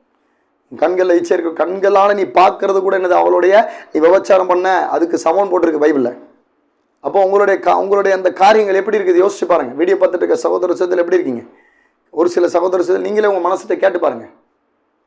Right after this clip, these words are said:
உங்க கா-, உங்களுடைய மனசை ஒரு பக்கம் வச்சுக்கிட்டு ஒரு பக்கம் ஒரு சிலவங்க வாழ்ந்துட்டு இருக்காங்க. சிலவங்க பேருக்கு கிறிஸ்தவங்களா இருக்கீங்க. அப்படியா இருக்கணும்?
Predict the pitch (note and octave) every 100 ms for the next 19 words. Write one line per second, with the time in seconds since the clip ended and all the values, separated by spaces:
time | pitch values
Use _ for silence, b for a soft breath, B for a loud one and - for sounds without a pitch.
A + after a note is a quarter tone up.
0 | _ C#3 D#3+ - D#3 D3 D#3+ E3 D3+ D3
1 | F#3 F#3+ G3+ F#3 F3 F3+ F3+ F3 E3 E3
2 | E3 F3 - E3 E3+ F3+ F3+ E3 E3+ E3+
3 | E3+ D#3+ D#3+ D3 C3+ B2 A#2 A#2 _ _
4 | _ _ _ _ F3 G3 G3+ - F3 G3+
5 | G3+ G3 F3+ E3+ F3+ F3 E3 C3+ B2+ A#2
6 | - _ _ _ - C3+ - F#3 E3 D3+
7 | F3 D#3+